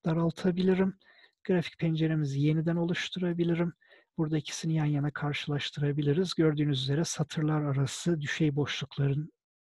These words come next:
e, beş pikselden iki piksele düşürdük. Daha sıkı bir grafik elde ettik. E, bunun dışında bir dakikayı kaç pikselle temsil edeceğimizi de ayarlayabiliriz. Örneğin beş yerine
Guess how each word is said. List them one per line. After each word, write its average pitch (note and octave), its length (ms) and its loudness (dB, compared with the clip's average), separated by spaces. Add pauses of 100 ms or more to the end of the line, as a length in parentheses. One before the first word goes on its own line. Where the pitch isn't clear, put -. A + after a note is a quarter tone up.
e, C#3+ 120 -2
beş D#3 220 0
pikselden C#3 520 0
iki C#3+ 200 -2
piksele C3 460 -2
düşürdük. E3+ 640 -2 (800)
Daha D#3+ 200 4
sıkı - 380 -4
bir C3+ 220 -2
grafik C#3 400 -6
elde E3+ 280 0
ettik. - 480 -6 (720)
E, D#3 340 2
bunun G3+ 320 4
dışında G3 540 2 (400)
bir A3 380 6
dakikayı F#3+ 540 4
kaç - 320 0
pikselle E3+ 800 2
temsil E3+ 540 2
edeceğimizi D3 800 2
de D3 100 0
ayarlayabiliriz. C3+ 1080 0
Örneğin D3+ 440 2
beş D#3+ 340 0
yerine C#3+ 460 0